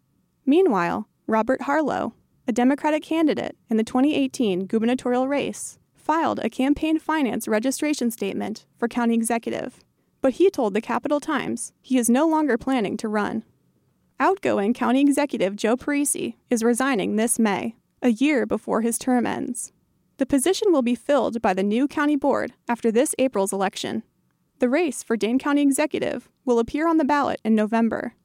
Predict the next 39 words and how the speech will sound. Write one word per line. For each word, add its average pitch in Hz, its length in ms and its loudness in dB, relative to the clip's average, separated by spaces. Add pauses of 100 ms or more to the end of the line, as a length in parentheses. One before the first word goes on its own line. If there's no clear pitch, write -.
(100)
during 247 220 4
the 233 60 0
presidential 269 640 0
election. 220 540 -4 (640)
The 262 120 2
winner 269 380 2
will 233 200 0
serve 339 280 0
out 302 240 0
the 220 100 0
remainder 220 440 2
of 285 100 -2
the 294 100 0
term 208 420 -4 (100)
until 226 220 2
next 262 320 -2
April, 233 420 -2 (220)
when 240 160 4
the 226 80 2
race 277 340 0
will 220 220 0
again 220 440 0
be 214 140 0
on 214 140 2
the 226 40 4
ballot. - 460 -2 (560)
But - 160 -2
Parisi 311 480 2
is 214 120 -2
wasting 208 460 -2
no 240 180 0
time 220 440 -4 (100)
in 247 140 4
signaling 233 560 0
who 254 100 0
he 311 260 2
wants 190 340 -2
to 233 80 -2
win, 220 340 0